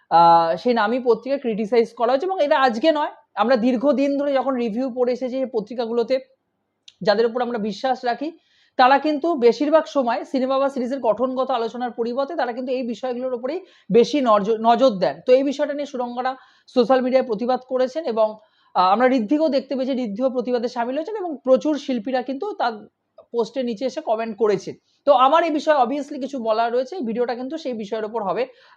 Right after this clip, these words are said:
আপনাদের কি মতামত কমেন্ট বক্সে কিন্তু obviously যদি আপনারা পারেন লিখে জানাবেন। দেখুন, সব থেকে বড় বিষয় আপনাকে পুরো রিভিউটা পড়তে হবে, রিভিউর মধ্যে কি বলা হয়েছে। এখানে ঋত্বিক শাশ্বতের obviously প্রশংসা করা হয়েছে।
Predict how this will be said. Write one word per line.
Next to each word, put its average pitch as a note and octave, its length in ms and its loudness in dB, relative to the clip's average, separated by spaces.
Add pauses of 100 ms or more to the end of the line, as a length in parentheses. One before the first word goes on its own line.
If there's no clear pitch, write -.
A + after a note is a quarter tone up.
আপনাদের D4 580 4
কি E4+ 80 0
মতামত C#4+ 400 -2 (240)
কমেন্ট A#3+ 320 0
বক্সে A#3+ 220 -10
কিন্তু A#3+ 240 -8 (240)
obviously B3+ 340 -4
যদি A#3 180 -4
আপনারা G#3+ 320 -2 (300)
পারেন A3 260 2
লিখে A3+ 220 -2
জানাবেন। E3+ 380 0 (360)
দেখুন, F4 220 6
সব B3+ 180 2 (100)
থেকে D#4 160 0
বড় A#3+ 340 4
বিষয় C4 360 0
আপনাকে C4 440 0
পুরো D4+ 320 -2
রিভিউটা C4 500 2
পড়তে A#3+ 300 -2
হবে, G3+ 80 0
রিভিউর A3 340 -2
মধ্যে C#4 240 -6
কি C4+ 160 -4
বলা G#3 260 2
হয়েছে। F3+ 280 -4
এখানে A#3 160 -6
ঋত্বিক A3+ 360 -8
শাশ্বতের B3+ 400 -4
obviously A#3+ 420 -8
প্রশংসা A#3 400 -8
করা A3 200 0
হয়েছে। A#3 260 -2